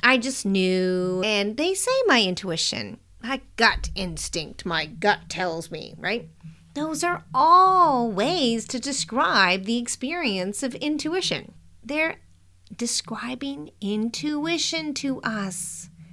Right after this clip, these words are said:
They're describing their management style,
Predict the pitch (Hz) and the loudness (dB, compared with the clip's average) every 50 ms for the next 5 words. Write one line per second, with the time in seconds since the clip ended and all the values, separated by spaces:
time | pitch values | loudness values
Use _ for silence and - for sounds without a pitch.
0 | - - - 240 247 247 240 269 254 - - - - 254 262 269 277 294 311 277 | -14 -6 -4 -4 -2 -2 -4 -4 -4 -4 -4 -6 -4 0 0 2 2 2 2 0
1 | 302 311 302 285 285 285 285 277 262 254 254 254 262 269 269 247 240 247 254 247 | -2 -2 -2 0 0 0 0 2 0 2 2 2 2 2 0 -2 -2 -4 -4 -4
2 | 240 - - - 240 220 214 220 214 208 208 202 190 175 165 | -6 -6 -6 0 0 2 2 2 2 0 2 0 0 -2 -4